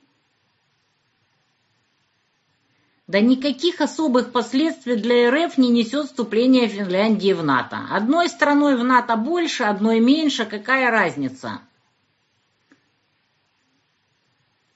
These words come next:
Толян после начала С В О чувствует себя оскорбленным. Наши Захарова и Соловьев уверяли, что нападать никто не собирается. Слушайте, я не знаю, на кого он работает.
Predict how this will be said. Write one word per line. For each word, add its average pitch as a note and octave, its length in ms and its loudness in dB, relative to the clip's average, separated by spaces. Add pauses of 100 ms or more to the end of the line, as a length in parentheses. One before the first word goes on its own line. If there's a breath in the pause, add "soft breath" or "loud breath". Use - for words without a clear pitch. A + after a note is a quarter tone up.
(680)
Толян A#3+ 400 2
после A#3 260 -4
начала A3 480 0
С G#3 80 -14
В G3+ 80 -6
О C4+ 160 0
чувствует A#3+ 540 -4
себя G3 240 0
оскорбленным. F#3 800 -2
Наши A3 280 -2
Захарова G3+ 560 0
и - 20 0
Соловьев F#3+ 440 0
уверяли, F#3 500 0
что G#3 220 -8
нападать F3+ 520 -2
никто E3+ 280 -8
не F3+ 120 -4
собирается. C#3+ 640 -6
Слушайте, G#3 440 -6
я G3+ 100 0
не C4 160 4
знаю, G#3 580 0
на E3 140 -8
кого A3 580 -2
он G#3 260 0
работает. E3+ 840 0